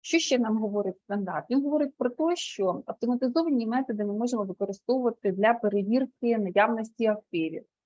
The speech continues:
Він приводить приклад, що можна використовувати безпілотні літальні апарати. Мені здається, це буде трошки у нас в майбутньому. Мені здається, на сьогоднішній день це досить така,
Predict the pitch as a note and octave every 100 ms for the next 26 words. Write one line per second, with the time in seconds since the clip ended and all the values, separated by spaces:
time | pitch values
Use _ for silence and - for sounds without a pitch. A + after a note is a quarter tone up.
0 | _ A3 G#3+ - G#3+ G#3+ A3+ F#3+ E3 G#3
1 | C#4+ D4+ A#3 - F#3+ A3 A3 F#3+ F3 G3+
2 | - B3+ G#3 G3+ G3+ F#3 F#3 G3 G#3 -
3 | - A#3 G3 F#3+ F#3 F3+ F#3 E3 E3+ E3+
4 | F#3+ F#3 C4 E4+ - C4+ - _ _ -
5 | G#3+ A#3 G#3 G#3+ G3 _ G3 F#3+ - G3+
6 | F#3 F#3 F3+ - - F3+ F3 - E3+ F#3
7 | D#4+ D#4+ A#3+ A3+ G#3 G3 F#3 F#3 - F3+
8 | A#3 A#3+ F#3+ F#3 F#3+ G3 G3+ F#3+ F3 -
9 | F#3 F#3+ C#4+ C4 G3 F#3+ G3+ F#3+ - -
10 | - E3+